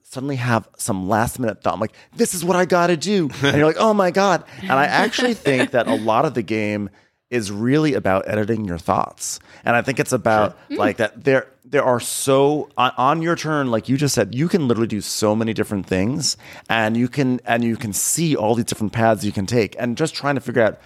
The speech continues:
Speaker 1: which is the correct path at the right time is, it is really, really,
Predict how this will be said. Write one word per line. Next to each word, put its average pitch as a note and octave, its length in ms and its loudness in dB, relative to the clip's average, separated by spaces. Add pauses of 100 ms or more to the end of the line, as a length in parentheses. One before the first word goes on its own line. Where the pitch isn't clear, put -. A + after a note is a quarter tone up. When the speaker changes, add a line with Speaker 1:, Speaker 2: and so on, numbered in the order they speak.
(300)
Speaker 1:
which B2+ 260 0
is F3 120 2
the C3 100 0
correct A2 320 0
path F#2+ 400 2
at F2+ 160 -8
the G2+ 100 -6
right F#2+ 240 0
time F#2+ 460 -4 (500)
is, G2+ 380 -2 (560)
it A#2 140 0
is E2+ 360 -2
really, B2+ 1080 2
really, G2 880 0